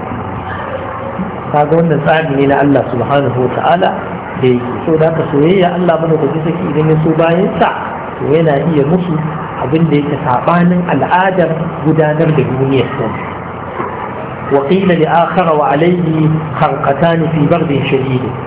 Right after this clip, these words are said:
An ce ma wani an gan shi da wasu tsumma, su ne kharqa ko khirqa, ko mayafi guda biyu amma duk tsofaffi. Ya sa su fi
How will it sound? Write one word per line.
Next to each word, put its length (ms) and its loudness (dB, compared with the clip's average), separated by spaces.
An 260 2
ce 240 2
ma 80 2
wani 360 2
an 200 2
gan 160 2
shi 120 -2
da 100 2
wasu 200 0
tsumma, 380 0
su 140 -2
ne 120 4
kharqa 440 0
ko 180 2
khirqa, 480 0
ko 120 0
mayafi 560 2
guda 320 2
biyu 240 0
amma 280 0
duk 200 2
tsofaffi. 460 -4
Ya 280 2
sa 240 0
su 100 -4
fi 100 -2